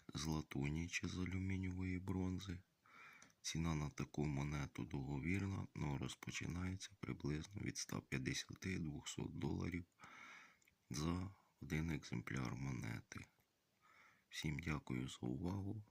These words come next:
Не забуваємо ставити палець вверх. Всі зв'язки по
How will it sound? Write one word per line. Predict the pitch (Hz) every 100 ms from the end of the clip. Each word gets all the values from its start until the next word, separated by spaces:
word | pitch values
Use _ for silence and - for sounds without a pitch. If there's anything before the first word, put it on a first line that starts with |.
| -
Не | - 73
забуваємо | - 69 78 73 76 73 69 69 - - - - - _ _
ставити | - - 65 69 67 - - 71 65 - _ _
палець | 71 67 62 60 - -
вверх. | 85 101 107 - - - _ _ _ _ _ _ _ - - - - _ _ _ _ _ _ _ _ _ - _ - -
Всі | - - 90 80 76 - - _ _ - _ -
зв'язки | 78 78 80 78 - - 80 76 69 - _ _ _ - - - _ _ -
по | 87 76